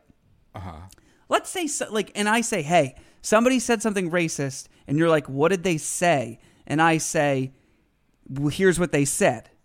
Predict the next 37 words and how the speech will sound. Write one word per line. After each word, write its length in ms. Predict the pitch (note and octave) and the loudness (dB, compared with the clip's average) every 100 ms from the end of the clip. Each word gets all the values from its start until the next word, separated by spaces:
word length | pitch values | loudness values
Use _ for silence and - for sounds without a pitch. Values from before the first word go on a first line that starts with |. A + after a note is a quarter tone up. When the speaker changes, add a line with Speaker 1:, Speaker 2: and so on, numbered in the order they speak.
| - | -2
Speaker 2:
And 120 | D#3+ | 0
I 80 | D#3+ | 2
say 300 | - B3+ A3+ | 0 2 4
what 160 | G#3+ | 2
they 140 | G3 D#3 | 2 -2
said, 300 | - A#2 - _ - | -2 -6 -8 _ -2
right? 260 | E3 G3 - _ _ _ | 0 0 -8 _ _ _
That's 320 | E3 C4+ D4 | 0 0 2
not 560 | A#3 A#3+ D4 E4+ F4+ F4+ - | 2 4 4 4 2 -2 0
as 240 | E4 B3 | 2 2
racist 580 | A#3 C4+ D#4+ - B3 - | 2 2 2 2 -2 0
as 200 | G#3 F#3+ | -4 2
them 180 | C4 A3+ | 4 4
saying 460 | - A3+ G3 C3 | 4 4 2 0
it. 120 | G2 _ - | -6 _ -6
It's 200 | F3+ E3 | -4 -4
just 400 | D#3 E4 - - | 0 0 0 -2
not. 460 | D3+ D3 F3 - - _ _ _ _ | 0 2 2 0 -8 _ _ _ _
Speaker 1:
No, 220 | G#3 A#3+ | -2 0
but 160 | F3+ F3 | 0 0
when 200 | G3+ G3+ | 0 0
you, 200 | G#3 E3+ | -2 -4
when 280 | F#3+ G#3+ G3 | -4 -4 -4
you, 60 | F#3 | -2
when 220 | G3+ G3+ | -2 -2
you're 280 | G#3 F#3 A3 | -8 -4 -6
talking 420 | - G#3 G#3 F#3+ | -2 -4 -4 -4
about, 280 | D#3 D3+ C#3 | 0 2 2
like, 200 | C#3 C3+ | -2 -4
having 320 | D#3+ D3+ D3 | -2 -2 -2
a 80 | C#3 | -4
conversation 720 | - C3+ A#2+ A#2+ B2+ A#2 B2+ | 0 0 2 -2 0 0 0
with 120 | A2+ | -2
somebody 420 | - A#2+ A2+ B2 C3 | 0 0 0 -2 0
in 100 | C#3+ | -2
a 40 | |
room, 460 | D3+ G#3+ D3 E2 | 0 2 2 -2